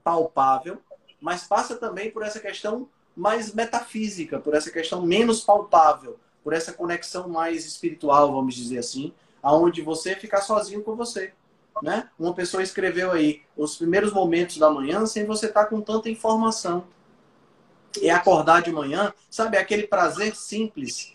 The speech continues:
Eu faço isso todo dia de manhã. É uma das coisas que mais me agrada no meu dia,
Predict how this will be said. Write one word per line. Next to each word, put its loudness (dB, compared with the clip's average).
Eu -6
faço 4
isso -4
todo 0
dia 0
de -8
manhã. -4
É -6
uma 2
das 2
coisas -2
que -6
mais 4
me -6
agrada 4
no -4
meu -2
dia, -4